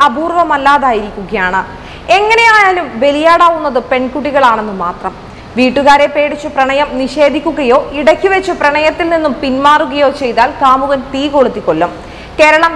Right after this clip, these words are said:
സമീപകാലത്തായി അഭിമുഖീകരിക്കുന്ന ഗുരുതര പ്രശ്നങ്ങളാണിവ. ഇത്തരം സംഭവങ്ങളിൽ ഏറ്റവും അവസാനത്തേതാണ് തൃശൂരിൽ വ്യാഴാഴ്ച നടന്നത്. സമീപകാലത്ത് പുരുഷന്മാർ തീ കൊളുത്തിക്കൊന്നത് അഞ്ച് സ്ത്രീകളെയാണ്. ഒരു പെൺകുട്ടി ഉൾപ്പെടെ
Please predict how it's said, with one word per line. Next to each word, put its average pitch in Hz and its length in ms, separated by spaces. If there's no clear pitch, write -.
സമീപകാലത്തായി 311 880
അഭിമുഖീകരിക്കുന്ന 262 840
ഗുരുതര 254 340
പ്രശ്നങ്ങളാണിവ. 208 720
ഇത്തരം 480 420
സംഭവങ്ങളിൽ 427 540
ഏറ്റവും 370 380
അവസാനത്തേതാണ് 359 840
തൃശൂരിൽ 294 460
വ്യാഴാഴ്ച 254 580
നടന്നത്. 190 380
സമീപകാലത്ത് 269 800
പുരുഷന്മാർ 302 540
തീ 277 80
കൊളുത്തിക്കൊന്നത് 285 640
അഞ്ച് 320 300
സ്ത്രീകളെയാണ്. 247 720
ഒരു 440 180
പെൺകുട്ടി 403 460
ഉൾപ്പെടെ 320 320